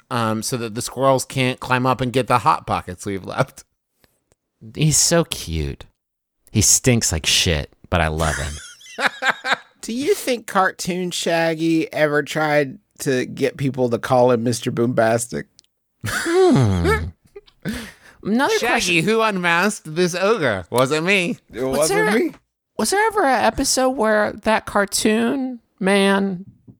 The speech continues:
Speaker 2: smoked a bunch of weed? 'Cause it was always implied but never seen. But there was probably situations where he just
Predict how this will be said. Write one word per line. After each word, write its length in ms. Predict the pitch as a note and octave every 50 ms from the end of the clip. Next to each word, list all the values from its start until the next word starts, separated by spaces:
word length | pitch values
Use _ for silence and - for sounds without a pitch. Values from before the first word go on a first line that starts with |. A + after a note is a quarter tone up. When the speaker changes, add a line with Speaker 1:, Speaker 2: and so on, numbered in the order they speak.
| _ _ _ _ _
Speaker 2:
smoked 500 | - - - - - - E3+ E3+ D#3+ -
a 80 | - C3
bunch 400 | A2 - - F#2 A2+ C#3 - -
of 120 | F3 F3
weed? 400 | E3+ F#3 G3 G#3 A3 A3+ G#3+ G#3 G3+ - - - - - - - - - - - - -
'Cause 200 | - A#3 G#3+ G#3
it 100 | A3+ G3+
was 120 | G3+ A3 B3
always 360 | C4+ E4 G#4+ A#4 A#4 F#4+ D#4+
implied 680 | C#4+ A#3 A#3 - - G#3+ G#3 A3 A3+ A3+ G#3 G3 F3+ D#3
but 160 | D3 C#3+ -
never 1080 | - D3+ D#3+ E3+ E3+ F3 F3 E3+ F3 E3+ E3 D#3 D#3+ D#3 D3 C#3+ C3+ C3+ G#2+ E2+ C#2+ - - -
seen. 800 | - - - - - - D#3+ D#3 D3 C3 G#2+ F#2+ E2 C#2 A#1 G#1+
But 140 | G2 - C3
there 80 | D#3 D#3
was 120 | D3+ D3+ -
probably 580 | - - - F3+ F#3 F#3+ F#3 E3+ E3+ D#3+ D3
situations 840 | C#3 - - C#3+ - - C3+ B2 B2+ C3 C#3 C3+ - - G#2 F#2+ F2+
where 120 | F#2 G2
he 180 | F#2 G#2+ A2 G2+
just 320 | F2 F#2+ F2 - - -